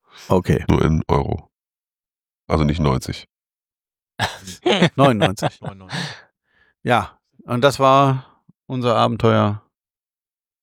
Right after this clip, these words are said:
Speaker 1: Wir waren natürlich noch im Disney Store.
Speaker 3: Ich wollte grad sagen, und wir waren noch in der Mall, da hab ich mich verlaufen.
Speaker 2: Da, h-, h-, hättest du nicht im Disney Store Stitch Ohren kaufen
Speaker 3: Äh,
Speaker 2: können?
Speaker 3: gar, gar keine
Speaker 1: Warum
Speaker 3: Ohren.
Speaker 1: war er doch da?
Speaker 2: Äh,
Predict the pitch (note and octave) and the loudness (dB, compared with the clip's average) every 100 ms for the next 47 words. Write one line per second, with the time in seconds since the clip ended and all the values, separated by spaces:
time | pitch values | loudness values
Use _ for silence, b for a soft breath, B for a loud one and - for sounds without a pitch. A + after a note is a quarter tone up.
0 | _ _ _ - G2 A2 G2 G2+ F#2+ F#2 | _ _ _ -8 -2 0 0 0 0 -2
1 | F2 E2+ D#2+ E2+ E2 B1 G2 F2+ - F2 | -6 -6 -8 -8 -10 -8 -10 -10 -10 -10
2 | F2 F2+ - G2 F#2 E2+ F2 F2 F#2+ G2 | -10 -12 -8 -4 -4 -4 -4 -4 0 0
3 | G2+ G2+ - F#2+ F2 F2 F#2 - F2+ F#2+ | 2 -2 -4 -4 -2 -2 -6 -4 0 0
4 | F#2+ G#2+ F#2 A#2 G#2 G2+ G2 F#2 F#2+ E2 | 0 -4 -2 0 2 2 2 2 2 2
5 | G2 G#2 G#2 C3 C3 A2+ F#2 F#2 D#3+ F#3 | 2 0 0 0 2 2 0 0 0 0
6 | F#3 F3 F#3 F3 E3 E3 F3 F#3+ F#3 C3 | -2 0 -2 -4 -2 -2 0 -2 0 -2
7 | F#3 A#2+ G2 A2 - G#2 F#2+ G2+ G#2 B2 | 0 0 2 -2 0 0 0 0 2 0
8 | B2 A2 G#2+ - G#2 G#2+ G#2 E2+ F#2+ G2 | 0 0 -2 -4 -2 -2 -2 -4 -2 -2
9 | G2+ F#2 | 0 0